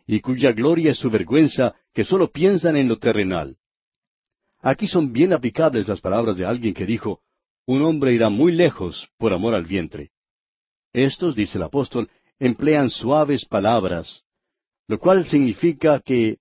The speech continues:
eh, simulan bondad y se dan por píos. Hacen uso de lisonjas, lo cual quiere decir un modo altivo de hablar.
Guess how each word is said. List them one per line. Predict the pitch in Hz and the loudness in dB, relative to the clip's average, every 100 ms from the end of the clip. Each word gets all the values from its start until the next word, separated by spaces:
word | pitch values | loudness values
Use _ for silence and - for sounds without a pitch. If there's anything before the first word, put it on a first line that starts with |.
| _ | _
eh, | - - | -18 -16
simulan | - 151 147 196 175 143 | -2 0 2 2 4 2
bondad | 120 104 90 131 156 143 | 2 0 0 0 2 0
y | |
se | - 107 | 0 0
dan | 131 | 0
por | - 117 - | 0 -6 -4
píos. | 165 131 71 - _ _ _ _ _ | -4 -4 -4 -12 _ _ _ _ _
Hacen | - 156 151 175 | -4 -2 2 0
uso | 175 147 | 0 0
de | 131 | 0
lisonjas, | 113 - 180 180 - 120 - _ _ _ | -2 0 2 2 0 -4 -6 _ _ _
lo | 110 | -2
cual | 156 147 | 0 0
quiere | 147 107 | 0 0
decir | 95 147 123 _ _ | 0 -2 -2 _ _
un | - 135 117 | -2 0 2
modo | 127 120 | 0 0
altivo | 101 85 170 165 120 | -2 -4 -4 -2 0
de | 98 | -2
hablar. | 85 85 69 | -4 -6 -10